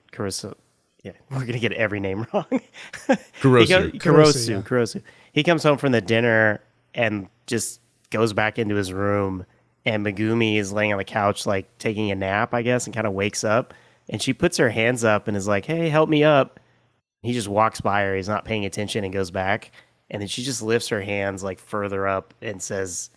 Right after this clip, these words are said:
Speaker 1: "Someone help me up, like, anyone help me up." That was so, like,
Speaker 2: Yeah.
Speaker 1: gut punch. Yeah.
Speaker 2: Meg-
Speaker 3: Yeah.
Speaker 2: Megumi's story is so tragic. Like, she's just trying to serve the family and kinda keep everybody together without, like,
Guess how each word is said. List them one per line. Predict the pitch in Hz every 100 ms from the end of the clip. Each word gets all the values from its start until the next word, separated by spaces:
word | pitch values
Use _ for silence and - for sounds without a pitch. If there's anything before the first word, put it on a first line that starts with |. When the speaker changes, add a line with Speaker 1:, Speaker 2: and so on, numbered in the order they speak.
| _ _ _ _
Speaker 1:
"Someone | - - 107 98 98 92 90 90 -
help | 104 101
me | 98
up, | 92 92
like, | 98 92
anyone | 90 98 92 90
help | 98
me | 101 92
up." | 98 - _ _
That | 110
was | 113 95
so, | - 110 98 92 90 _ _
like, | - 95
Speaker 2:
Yeah. | 92
Speaker 1:
gut | 85 82 80
punch. | 107 107 - -
Yeah. | 101 101
Speaker 2:
Meg- | 120 - _ 202
Speaker 3:
Yeah. | 143 113 107 -
Speaker 2:
Megumi's | 127 120 113 131 160 -
story | 107 92 85
is | 76
so | - 85 85 80 78 -
tragic. | - 82 80 85 82
Like, | - 82
she's | - 110
just | - 107 -
trying | 107 92 90
to | -
serve | - - 87 82 85 - _
the | 95
family | 87 92 82 85 90
and | 85 -
kinda | 87 80
keep | - 90 78 _ _ _ _ _ _ -
everybody | 85 82 80 80 78
together | - 80 92 82 98 107 113 110
without, | 104 92 87 95 92 90 -
like, | 87 85